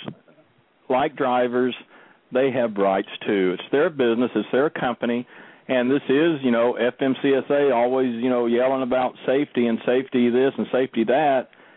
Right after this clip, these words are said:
And, uh, I think, you know, Old Dominion, you know, the motor carrier,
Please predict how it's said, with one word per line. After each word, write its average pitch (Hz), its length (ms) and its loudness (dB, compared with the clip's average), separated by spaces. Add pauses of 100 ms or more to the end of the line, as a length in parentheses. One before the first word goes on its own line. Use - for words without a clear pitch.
(340)
And, 117 680 0 (840)
uh, - 640 -12 (120)
I 131 240 4
think, 185 220 -2 (280)
you 156 100 0
know, 143 120 0
Old 139 220 0
Dominion, 160 680 0
you 131 100 -2
know, 151 160 0
the 123 80 0
motor 131 300 2
carrier, 156 600 -2